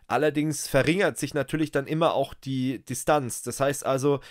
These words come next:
das ist nur für die Leute möglich, die auch ziemlich nah am Verteilerkasten wohnen. Äh, und alle, die dann, sag ich mal, schon bei siebzig, achtzig Meter weit von dem Ding entfernt, äh, wohnen,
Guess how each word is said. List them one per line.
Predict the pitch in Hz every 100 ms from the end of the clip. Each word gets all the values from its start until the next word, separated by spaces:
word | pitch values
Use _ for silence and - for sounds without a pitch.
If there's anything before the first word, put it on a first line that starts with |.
| -
das | 123
ist | 131 147
nur | 160
für | 156 131
die | 131 180
Leute | 160 156 147
möglich, | 143 156 160 151
die | - -
auch | -
ziemlich | - 160 160 -
nah | 135 135
am | 139
Verteilerkasten | 135 131 143 156 135 - 120 - 131 110
wohnen. | 127 151 175 - - - - _
Äh, | 135 131 127
und | 127 143 135 -
alle, | 131 151
die | 131
dann, | 143 139
sag | 135 123
ich | 139 -
mal, | 135 135
schon | 131 135
bei | 123 123
siebzig, | - - 147 139
achtzig | 143 - - 131
Meter | 135 147 156
weit | 131 135 135
von | -
dem | 135 131
Ding | 135 143
entfernt, | 113 131 143 151 151 - -
äh, | 135 123
wohnen, | 135 147 147